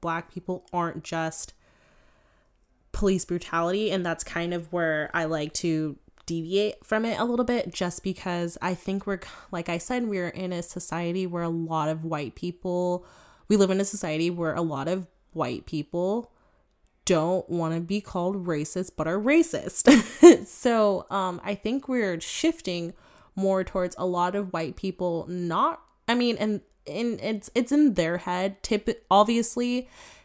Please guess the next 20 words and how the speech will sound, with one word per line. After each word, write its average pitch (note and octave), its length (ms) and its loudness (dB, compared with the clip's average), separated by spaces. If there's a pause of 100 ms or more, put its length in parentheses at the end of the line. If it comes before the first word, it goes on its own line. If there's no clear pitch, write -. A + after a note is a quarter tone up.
(440)
I, G#3 260 6
when F#3+ 240 2
I F#3 100 2
say F3 240 0
this, F#3+ 360 0
obviously F#3 480 2
I'm F3 160 0
not E3 180 -2
agreeing. E3+ 580 -4
I'm F3+ 140 -2
just F3 260 -4
saying, E3+ 300 -2
like, D#3+ 180 -2
from E3+ 340 -2
their D#3+ 180 0
perspective E3 600 -4
of E3 100 -2
what D#3+ 240 -6
I D#3 320 -2
think F#3 460 -6